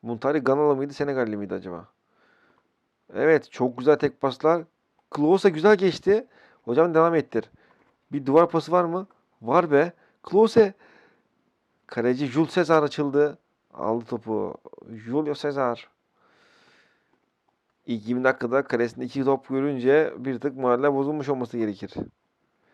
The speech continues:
Philip Lahm. Yanlış yere Eto'o.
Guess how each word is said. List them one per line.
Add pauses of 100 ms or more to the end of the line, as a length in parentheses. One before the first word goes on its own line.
(320)
Philip
Lahm. (2250)
Yanlış
yere
Eto'o.